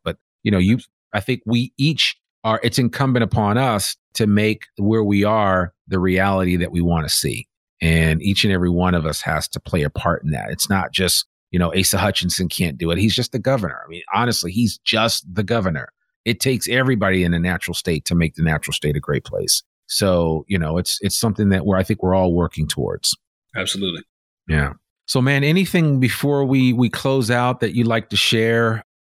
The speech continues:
Speaker 1: Anything that you're reading or anything that has really moved you lately? I mean, I know a lot's going on. There's a lot of stuff just going on in society right now.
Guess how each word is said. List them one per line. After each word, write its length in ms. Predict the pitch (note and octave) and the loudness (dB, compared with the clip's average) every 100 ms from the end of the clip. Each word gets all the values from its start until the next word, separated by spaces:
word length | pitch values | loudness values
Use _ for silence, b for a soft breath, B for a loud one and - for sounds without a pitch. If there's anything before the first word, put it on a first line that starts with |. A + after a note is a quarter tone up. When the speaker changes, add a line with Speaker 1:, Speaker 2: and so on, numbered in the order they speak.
| - | -4
Speaker 1:
Anything 460 | B2 C#3 - B2+ A#2+ | 0 2 2 2 2
that 160 | A2 F#2+ | 2 2
you're 180 | F#2 | 0
reading 460 | F2 A#2 A#2 A#2+ A#2 | 2 2 4 4 2
or 100 | G2 | 2
anything 540 | A2 B2+ A2+ B2 A2+ | 2 0 0 0 2
that 260 | G#2 F#2+ F2+ _ _ - | 4 2 0 _ _ -2
has 200 | G2+ G#2 | 0 2
really 240 | A#2 G#2+ | 2 4
moved 400 | G2 A2+ A2+ - | 4 4 2 2
you 180 | A2 G#2+ | 2 4
lately? 560 | G2 G#2+ - A#2 A2+ | 4 2 0 0 2
I 60 | G2 | 2
mean, 160 | G2 F#2+ | 2 2
I 60 | |
know 180 | G2+ A2 | 2 2
a 40 | |
lot's 340 | G2 G2+ G2+ - | 2 0 -2 -2
going 280 | G2+ G2+ F#2+ | 0 2 4
on. 240 | F#2+ F#2+ | 4 4
There's 160 | F#2 E2+ | 2 2
a 60 | |
lot 260 | F#2 G2 G#2 | 0 0 0
of 80 | F#2 | -2
stuff 300 | - G2 - | -2 -4 -2
just 240 | F#2+ - | -4 -2
going 200 | F#2+ F#2 | 0 0
on 180 | F#2 F2+ | 2 0
in 60 | |
society 680 | F2 - - E2 A#2+ A#2 D#2+ | 0 -2 0 2 2 2 2
right 240 | D#2 D#2 C#2 | 0 -2 -2
now. 300 | D2+ D#2 | -2 -2